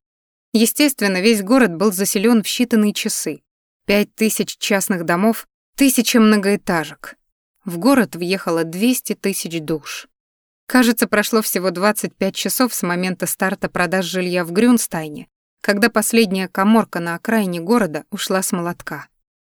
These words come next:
Первыми, естественно, были распроданы просторные частные дома. В последнюю очередь разошлись однокомнатные квартиры по пятьдесят квадратных метров,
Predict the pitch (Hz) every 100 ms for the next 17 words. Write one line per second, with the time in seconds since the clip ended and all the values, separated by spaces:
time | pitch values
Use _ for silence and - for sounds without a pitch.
0 | _ _ _ 254 285 254 202 185 185 -
1 | 285 269 226 220 202 254 233 214 214 208
2 | - 240 208 208 208 - 208 - - 233
3 | 208 196 - 214 196 214 190 175 185 160
4 | 143 - _ _ _ - 214 - 254 196
5 | 202 254 285 - 165 147 - - 196 196
6 | 233 294 302 214 190 185 233 233 214 -
7 | 190 175 180 170 - 247 214 180 _ _
8 | - 185 190 185 - 240 - 190 185 202
9 | 202 185 - 180 160 156 -